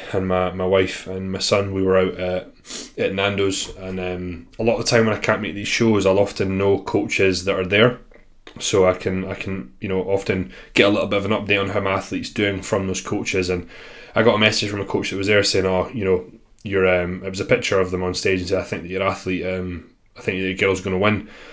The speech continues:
Um, they just came out, but it's very clear." So that was, that was awesome, uh, to see. And then, uh, it, it avoided that, um,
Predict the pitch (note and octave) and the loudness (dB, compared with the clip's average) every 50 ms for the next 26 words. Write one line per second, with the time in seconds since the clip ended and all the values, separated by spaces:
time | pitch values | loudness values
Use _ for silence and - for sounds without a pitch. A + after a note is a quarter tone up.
0 | - - - - F2+ F2 F2 F2 E2+ F2 F2 F2 F2+ F2 G2+ F#2+ - - G2+ F#2 | -20 -20 -12 -8 -6 -4 -4 -4 -4 -4 -2 -2 0 0 0 -2 0 0 0 2
1 | G2 G2 F2 F2+ F2+ - - G2+ F#2 F2+ - - - G#2 G2+ F2+ - - - G2+ | 2 2 2 0 -2 0 2 2 2 2 0 0 2 4 4 4 4 2 2 2
2 | F#2+ F#2 F#2 - - - - - - - - A2+ B2+ B2+ C3+ - - - - - | 2 2 0 -2 -10 -16 -18 -20 -14 -2 0 2 2 4 2 2 0 -2 -2 4
3 | A#2+ A#2+ A2+ A2 A2 A2+ A#2 A#2 - - G2+ F2+ - - - - - - - F#2 | 4 6 6 8 8 8 8 8 6 2 -2 -4 -6 -8 -12 -12 -10 -6 -4 -4
4 | F#2 F#2 F2+ - - - F2+ - - - G#2+ G2+ F#2 F#2 F#2+ F#2 F#2 F#2 F#2 F#2 | -2 -2 -4 -6 -4 -4 -2 0 2 2 2 2 2 0 -4 -4 -4 -4 -4 -4
5 | F2+ E2 F2+ - - _ - - - - - - - - - - F#2 G2 G2 G#2 | -4 -8 -10 -12 -16 _ -14 -12 -10 -10 -10 -10 -12 -12 -10 -4 0 0 2 0
6 | G2+ - - G#2+ F#2+ G2+ F#2 G2+ G#2+ A2+ A2+ A2 G#2+ F#2+ F#2 G2+ G2+ G2+ F#2 - | 0 0 0 2 2 2 4 4 4 4 4 4 2 2 2 4 4 4 4 2
7 | G2 G2 F#2+ F#2 F#2+ F#2+ F#2+ F2+ - - | 0 0 0 0 0 0 -2 -2 -4 -8